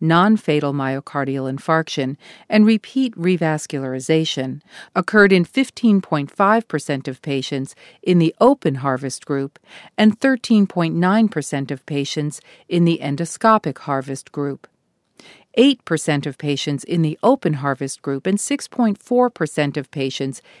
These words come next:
in the endoscopic harvest group died.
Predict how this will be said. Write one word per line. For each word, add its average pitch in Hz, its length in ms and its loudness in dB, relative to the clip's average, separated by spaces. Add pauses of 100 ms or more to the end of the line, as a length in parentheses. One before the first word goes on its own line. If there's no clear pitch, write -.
in 165 160 4
the 151 180 2
endoscopic 190 720 0
harvest 135 480 -4
group 139 320 -4 (220)
died. 131 420 -4